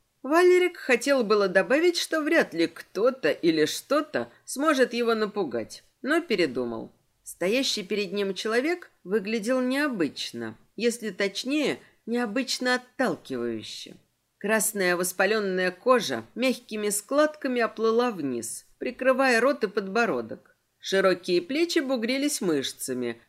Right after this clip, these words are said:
а спина, точно не в силах справиться с весом, выгибалась уродливым горбом. «Смелый, значит. А многие с непривычки орут. Уродом обзывают.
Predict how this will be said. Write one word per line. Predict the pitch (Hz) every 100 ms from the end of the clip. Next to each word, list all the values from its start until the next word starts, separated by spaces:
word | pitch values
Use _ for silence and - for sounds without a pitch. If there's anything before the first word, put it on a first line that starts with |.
| -
а | 190
спина, | - 196 208 277 320 _ -
точно | 254 247 240
не | 233 220
в |
силах | - 220 196 190
справиться | - 170 165 160 160
с | 156
весом, | 190 285 294 131 123 - -
выгибалась | 202 262 254 226 311 302 269
уродливым | 262 220 180 190 185 190 185
горбом. | 180 160 117 113 101 90 _ _ _ _ _ _
«Смелый, | - 139 156 165 180 208 214
значит. | 196 180 139 113 - - _ _ _
А | - 165
многие | 202 208 214 247
с | 233 254
непривычки | 247 240 233 180 175 -
орут. | 185 196 180 120 117 _ - _ _
Уродом | - 277 208 202 196 196
обзывают. | 170 143 160 139 120 110 -